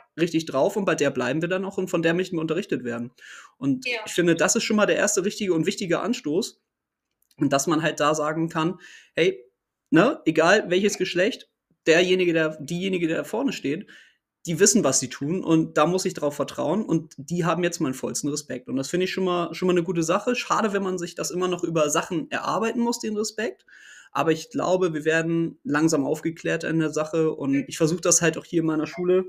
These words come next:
Speaker 1: ähm, dadurch, dass ich einen sehr, sehr hohen Frauenanteil hier habe in meiner Schule, ähm, dass ich denen das halt auch recht schnell vermittel, auch gerade den, den, den Herren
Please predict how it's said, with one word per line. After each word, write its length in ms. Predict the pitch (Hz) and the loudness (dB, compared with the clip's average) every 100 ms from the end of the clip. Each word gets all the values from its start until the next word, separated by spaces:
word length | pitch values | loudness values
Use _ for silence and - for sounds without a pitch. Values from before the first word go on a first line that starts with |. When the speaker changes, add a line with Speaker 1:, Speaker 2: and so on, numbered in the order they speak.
| - - - - - - | -6 -20 -20 -20 -14 0
Speaker 1:
ähm, 240 | 156 156 | 2 4
dadurch, 260 | 147 156 160 | 4 2 0
dass 180 | 160 - | -6 -10
ich 140 | - | -6
einen 100 | 156 | -4
sehr, 200 | 196 160 | 0 2
sehr 220 | 160 147 | 2 0
hohen 220 | 175 196 220 | -2 -4 -6
Frauenanteil 760 | - - 196 208 196 - 196 | -4 0 0 0 -4 -2 -2
hier 180 | 196 196 | -4 -6
habe 140 | 180 185 | -6 -6
in 60 | |
meiner 220 | 180 185 | -8 -8
Schule, 400 | 185 196 190 214 - _ - - - | -8 -8 -4 -4 -8 _ -14 -14 -8
ähm, 400 | 156 156 151 151 | -4 -2 0 0
dass 160 | 151 160 | 0 0
ich 100 | 160 | 2
denen 160 | 170 180 | 4 4
das 140 | 165 | 2
halt 140 | 165 | 0
auch 160 | 156 - | -2 -6
recht 160 | 165 - | -6 -4
schnell 200 | 170 160 | -2 0
vermittel, 420 | 147 160 190 208 | 0 -2 0 0
auch 180 | 165 165 | 0 -2
gerade 240 | 160 151 | -2 0
den, 240 | 147 143 143 | 0 -2 -2
den, 300 | 143 135 135 | -4 -4 -4
den 140 | 135 | -4
Herren 420 | 143 147 196 254 | -2 -2 -2 -4